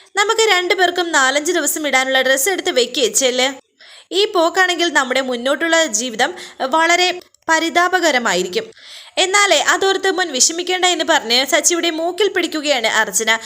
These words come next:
അങ്ങനെ സച്ചി ഒന്ന് തുമ്മി. "നമുക്ക് ആവശ്യമായിട്ടുള്ളതെല്ലാം ആ പെട്ടിയിലുണ്ട്, മനസ്സിലായോ അർച്ചന ആരാണെന്ന്?" എന്ന് പറഞ്ഞിട്ട് സച്ചിയെ പറ്റിക്കുകയാണ് അർച്ചന. നേരത്തെ അർച്ചന എല്ലാം പാക്ക് ചെയ്ത് വെച്ചിരുന്നു.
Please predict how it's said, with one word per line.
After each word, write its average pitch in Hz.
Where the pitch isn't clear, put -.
അങ്ങനെ 311
സച്ചി 302
ഒന്ന് 254
തുമ്മി. 220
"നമുക്ക് 440
ആവശ്യമായിട്ടുള്ളതെല്ലാം 339
ആ 311
പെട്ടിയിലുണ്ട്, 240
മനസ്സിലായോ 285
അർച്ചന 269
ആരാണെന്ന്?" 311
എന്ന് 370
പറഞ്ഞിട്ട് 240
സച്ചിയെ 392
പറ്റിക്കുകയാണ് 370
അർച്ചന. 220
നേരത്തെ 233
അർച്ചന 269
എല്ലാം 302
പാക്ക് 285
ചെയ്ത് 330
വെച്ചിരുന്നു. 208